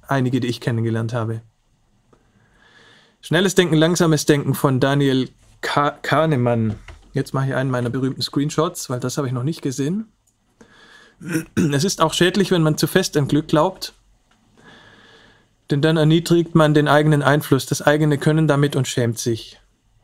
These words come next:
Hm. Ja, also ich will da auch gar nicht jetzt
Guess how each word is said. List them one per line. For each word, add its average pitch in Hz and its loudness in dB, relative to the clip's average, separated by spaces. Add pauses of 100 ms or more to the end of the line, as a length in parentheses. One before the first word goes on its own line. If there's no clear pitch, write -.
(560)
Hm. 139 0 (1900)
Ja, 160 4
also 170 4
ich 147 4
will 180 6
da 160 8
auch 160 2
gar 175 6
nicht 185 4
jetzt - 0